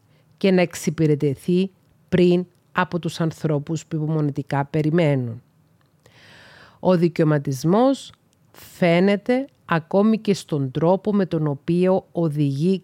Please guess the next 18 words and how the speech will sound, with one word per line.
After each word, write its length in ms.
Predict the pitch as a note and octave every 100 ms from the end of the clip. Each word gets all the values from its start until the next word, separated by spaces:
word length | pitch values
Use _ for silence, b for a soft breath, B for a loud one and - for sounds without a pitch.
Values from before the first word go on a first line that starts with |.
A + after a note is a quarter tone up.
| _
κάποιος. 760 | - D#3+ - - - - - - _ _ b b b b
Πρόσφατα, 840 | - G3+ B3+ - F#3 C#3 C#3+ D#3 - _
στο 240 | - - D#3+
κανάλι 400 | D3+ D#3 G3+ G#3+
μου 100 | G#3
στο 220 | - F3
YouTube, 580 | C#3+ - - D3+ D#3 - - _ b b b b -
δέχθηκα 640 | D3+ A3 A3+ - - E3
ένα 220 | F#3+ G3
σχόλιο 680 | - - - F3+ E3 C#3 C3+
κάτω 300 | - E3 F3+
από 160 | D#3 D3+
ένα 200 | D#3+ D3
βίντεο, 640 | C#3+ C3+ C3+ C3 C#3 -
το 100 | E3+
οποίο 260 | C#3+ F#3 G3+
με 120 | G#3
συγκλώνησε. 1000 | - D3 C3 D3+ D#3+ C#3+ A#2+ - -